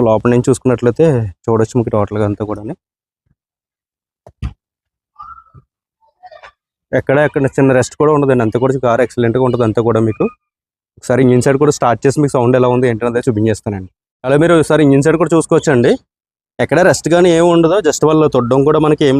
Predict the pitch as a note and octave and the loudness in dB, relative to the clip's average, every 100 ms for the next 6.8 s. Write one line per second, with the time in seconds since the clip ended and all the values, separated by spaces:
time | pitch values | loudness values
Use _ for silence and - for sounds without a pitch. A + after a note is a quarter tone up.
0 | C3+ C3+ A#2+ C3 C3+ - C3+ C3 C#3 C3 | 2 0 0 0 0 -2 -2 0 2 2
1 | B2+ B2+ C#3 C#3+ C#3 C3+ A#2+ G#2 _ _ | 2 2 2 2 2 0 -2 -4 _ _
2 | _ B2+ B2+ B2+ A#2 A2+ C3 C#3 C3 B2+ | _ 0 0 2 0 0 0 2 2 2
3 | B2+ C#3 C#3+ C3+ A#2+ B2+ C3 B2 A2+ - | 2 0 0 0 0 0 0 0 0 -2
4 | C3 C3 B2 C3 A#2+ B2 B2 D#3 E3 G#2 | -2 0 0 0 2 0 0 -2 -2 -2
5 | - B2 C3+ C3 B2+ G2 B2+ C#3+ B2+ C#3 | -2 0 0 0 0 0 0 0 0 0
6 | C#3 C3+ B2 A#2+ C3 C3+ C3 B2 | 2 2 0 -2 -2 0 0 0